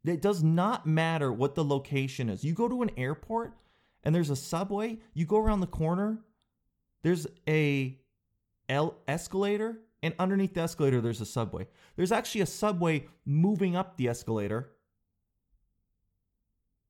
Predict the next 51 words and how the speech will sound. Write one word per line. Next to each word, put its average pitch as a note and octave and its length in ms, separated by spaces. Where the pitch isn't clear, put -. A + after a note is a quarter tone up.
on D#3 140
the E3+ 60
way E3 160
to D#3+ 80
the D3 140
next D3 240
floor A#2+ 500
where C#3 180
there's C#3 160
another C3 240
Subway. G2 380
Those F#3+ 300
guys, C3+ 420
one G3 180
time A3+ 180
I C#3 180
was C#3 200
in D3 100
a, C3+ 240
I B2+ 100
was B2+ 160
in C3+ 140
a A#2+ 260
library A#2+ 560
and C3+ 100
I C3+ 40
looked D3 160
up D3 120
and C#3+ 60
there C#3+ 60
was C3+ 100
a A#2 40
Subway C#3+ 340
on C3+ 100
the C3 80
roof. B2+ 380
They B2+ 80
were B2+ 100
throwing D3 420
meat D3+ 160
down A2 180
at - 80
people. F#2+ 400
How - 120
crazy F3+ 360
is G2+ 60
that? G#2 120
That's D#3 220
where, D#3+ 180
that's D3 340
how F3+ 500